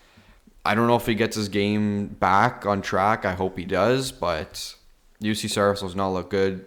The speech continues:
I could add Rene, like I said, to this list, but he's looked, eh, better. I guess he has the win, but U C Saros for mine. How about you guys?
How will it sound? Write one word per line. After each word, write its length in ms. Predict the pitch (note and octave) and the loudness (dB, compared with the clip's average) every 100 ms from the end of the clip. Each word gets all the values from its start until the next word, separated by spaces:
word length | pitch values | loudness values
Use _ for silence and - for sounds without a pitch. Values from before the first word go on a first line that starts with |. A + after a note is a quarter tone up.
| - | -6
I 100 | F#2 | -6
could 160 | F#2 F#2+ | -2 2
add 180 | G2+ | 4
Rene, 280 | G2+ G2+ G2 | 4 0 0
like 220 | F#2+ F#2 | -2 -4
I 80 | F#2+ | -4
said, 260 | - F#2 F#2 | -4 -6 -6
to 100 | G2 | -6
this 220 | F#2 - | -6 -4
list, 300 | D#2+ G2+ - | -4 -4 -4
but 320 | F2 D#2+ - - _ _ _ _ | -4 -4 -6 -18 _ _ _ _
he's 160 | G2+ F#2+ | -8 -6
looked, 260 | F#2+ - - - | -6 -10 -12 -6
eh, 220 | A2+ G#2+ F#2+ - - _ _ _ - | -2 -2 -4 -12 -20 _ _ _ -6
better. 300 | F#2 F#2 F#2 | -2 0 -2
I 80 | |
guess 240 | F#2 F2+ - | 0 -2 -2
he 60 | |
has 140 | F2+ F2+ | -2 -4
the 80 | D#2+ | -6
win, 300 | E2 E2 F2+ | -6 -6 -6
but 240 | C#2+ C#2+ - - | -6 -8 -14 -6
U 140 | G2+ | -4
C 140 | - | -4
Saros 340 | F#2 F2+ F2 E2+ | -6 -4 -4 -6
for 100 | F2+ | -10
mine. 360 | E2+ E2+ F2+ - | -8 -8 -10 -10
How 100 | G#2 | -8
about 120 | E2+ B1 | -8 -10
you 80 | C2+ | -8
guys? 400 | C#2+ B1 - | -10 -10 -14